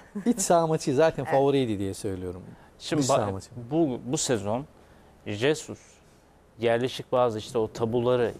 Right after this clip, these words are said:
Speaker 3: ya yıkacak
Speaker 2: Yıkıyor zaten.
Speaker 3: ya da, ya da, e, bunun sonunda bir hayal kırıklığı olacak. Şimdi bunu göreceğiz. Şimdi Fenerbahçe'nin elinde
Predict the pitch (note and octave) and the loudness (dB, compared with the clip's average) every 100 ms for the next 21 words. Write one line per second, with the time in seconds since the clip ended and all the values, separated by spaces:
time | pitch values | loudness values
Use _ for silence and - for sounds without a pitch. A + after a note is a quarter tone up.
0 | - C3+ C#3 - A#2+ G2+ C3+ - - - | 0 2 2 2 0 0 -4 -4 -20 -20
1 | - - D3+ C#3 G3+ B2+ G2+ - - C3 | -20 -14 -10 -2 2 2 0 -4 -10 2
2 | C#3 D#3+ C3 C#3 - _ _ - - - | 4 4 0 -4 -12 _ _ -20 -20 -4
3 | B2 D3+ A#2+ - - _ _ - - - | 0 2 0 -6 -10 _ _ -20 -20 -20
4 | - - - A#2 A#2 A2 - - _ - | -20 -20 -8 -2 0 -2 -4 -16 _ -6
5 | C3+ D3+ - A#2+ A2+ D#3 C#3 A#2 A#2 A#2+ | -2 -2 -2 -4 -2 -2 -2 0 4 4
6 | A2+ A2+ G#2+ G2+ - G2 E2+ F#2+ - - | 4 -2 -10 -12 -12 -14 -14 -16 -20 -20
7 | - - B2+ B2+ C#3+ C3+ C3+ A#2+ A2+ G2+ | -20 -8 -4 -2 0 4 4 4 2 0
8 | - - - - - - D#3+ D3+ - D3+ | -8 -20 -20 -20 -8 0 2 0 0 2
9 | E3 C#3 B2+ D3+ D3 A#2 G#2+ B2 E3+ | 4 4 0 0 0 0 0 0 0